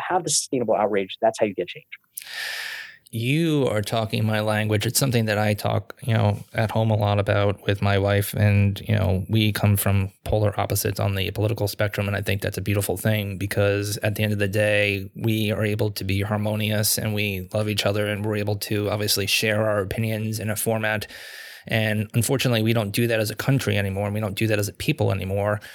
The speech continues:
Speaker 2: um, en masse. But one of the things that we talk about a lot is this idea of fizzling out,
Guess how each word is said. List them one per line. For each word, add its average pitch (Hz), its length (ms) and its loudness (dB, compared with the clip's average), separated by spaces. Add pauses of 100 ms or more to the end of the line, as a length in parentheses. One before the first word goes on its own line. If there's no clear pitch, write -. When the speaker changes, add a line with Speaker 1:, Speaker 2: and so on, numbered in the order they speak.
(260)
Speaker 2:
um, 104 640 -2
en 107 180 -2
masse. 107 480 0 (140)
But 117 160 0
one 123 100 4
of 120 80 2
the 110 80 4
things 117 360 2
that 107 120 0
we 101 100 0
talk 107 220 -2
about 104 120 0
a 101 40 2
lot 120 200 -2
is 101 140 -2
this 110 180 -4
idea 101 220 2
of 92 60 2
fizzling 98 420 2
out, 104 320 0